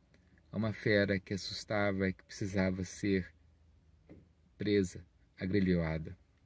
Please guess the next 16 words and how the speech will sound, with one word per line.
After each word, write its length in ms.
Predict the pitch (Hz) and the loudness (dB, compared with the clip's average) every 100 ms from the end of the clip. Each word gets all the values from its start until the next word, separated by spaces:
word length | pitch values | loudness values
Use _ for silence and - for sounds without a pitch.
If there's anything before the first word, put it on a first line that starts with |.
| _ _ - | _ _ -4
O 80 | 107 | 0
maior 240 | 110 117 | 4 6
milagre 680 | 120 104 104 127 120 92 - | 6 6 6 6 4 0 0
não 160 | - 98 | 0 0
foi 200 | - 107 | 0 -2
Jesus 840 | 92 104 92 107 120 - - - - _ - _ - | 2 2 2 0 0 -2 -8 -10 -16 _ -20 _ -16
expulsar 520 | 175 - 117 - 104 | -14 -10 -6 0 0
espíritos 560 | 98 - 104 98 104 98 | 0 -4 -6 -4 -6 -2
imundos. 540 | 117 92 85 - - _ _ _ _ _ _ _ _ _ _ _ _ | 2 4 2 -2 -18 _ _ _ _ _ _ _ _ _ _ _ _
O 40 | 101 | -4
maior 140 | 101 | 0
milagre 540 | 120 135 98 90 92 95 | 2 2 4 4 2 -4
foi 220 | - 101 | -4 -2
Jesus 420 | 101 87 95 - | 0 0 0 -2
ter 160 | 98 87 | 0 0
restaurado 840 | 98 113 - 131 101 87 82 - | 0 -4 -2 -2 0 0 -2 -8